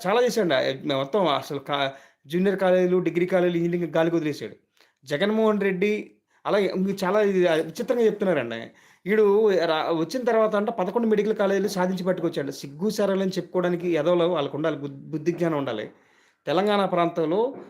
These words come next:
ముప్పై మూడు మెడికల్ కాలేజీలు తీసుకొచ్చారా సోమవారి ఎదవలారా? మ-, ఆ, స్టేట్ గవర్నమెంట్ డిసైడ్ అయి పెట్టింది, ప్రతి జిల్లాకు ఒక మెడికల్ కాలేజీ పెట్టింది. మీకే రావాలా? ఏమో పదకొండు పెట్టానుకున్నారు. అది, అది కేంద్ర ప్రభుత్వం ఇచ్చింది. అది కేంద్ర ప్రభుత్వం ఏంటంటే అది కూడా కరోనా వల్ల.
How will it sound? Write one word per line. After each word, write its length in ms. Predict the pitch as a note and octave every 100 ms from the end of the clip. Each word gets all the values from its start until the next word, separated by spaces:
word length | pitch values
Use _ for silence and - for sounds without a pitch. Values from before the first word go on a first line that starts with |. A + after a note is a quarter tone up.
| - D3+
ముప్పై 240 | D3 G#3+
మూడు 200 | G#3+ G3+
మెడికల్ 300 | G3 F#3+ G3
కాలేజీలు 280 | F#3+ F3+ E3
తీసుకొచ్చారా 480 | E3 - D#3 D#3 F#3
సోమవారి 580 | - E3+ F#3+ G3 F#3
ఎదవలారా? 500 | E3 E3+ F3+ D3 G2+ - _ _ _ _ _ _ - - - E3+
మ-, 200 | D#3 C#3+
ఆ, 140 | D3 C3+
స్టేట్ 280 | - G#3+
గవర్నమెంట్ 520 | G#3 A3 G#3 G#3+ G#3 F#3
డిసైడ్ 240 | F3+ G3+
అయి 100 | G3
పెట్టింది, 240 | F#3+ F3
ప్రతి 240 | D#3+ F3 G#3+
జిల్లాకు 320 | F3+ F#3+ F#3
ఒక 80 | F3
మెడికల్ 260 | F3 F3+
కాలేజీ 260 | F3+ E3+ E3
పెట్టింది. 440 | D#3 C#3 G#2+ F#2+ - _ - - -
మీకే 280 | E3 G#3+ A#3
రావాలా? 380 | A3 D#3 C3
ఏమో 160 | D#3+ F#3
పదకొండు 400 | E3 D#3+ G3 G#3+
పెట్టానుకున్నారు. 500 | G3+ G#3 F#3+ F3+ D3
అది, 240 | C3+ D3+ - - -
అది 120 | E3+
కేంద్ర 300 | F3+ G3 A#3
ప్రభుత్వం 320 | A#3 A#3 A3+
ఇచ్చింది. 260 | G#3 A3 F#3+
అది 80 | B2
కేంద్ర 300 | E3 F#3+ G#3
ప్రభుత్వం 320 | G#3 G3+ G3+
ఏంటంటే 340 | G3 F#3 B3
అది 160 | A#3+ F3+
కూడా 160 | G#3 G#3
కరోనా 340 | G#3 F#3 G3+
వల్ల. 320 | F#3+ D3 G2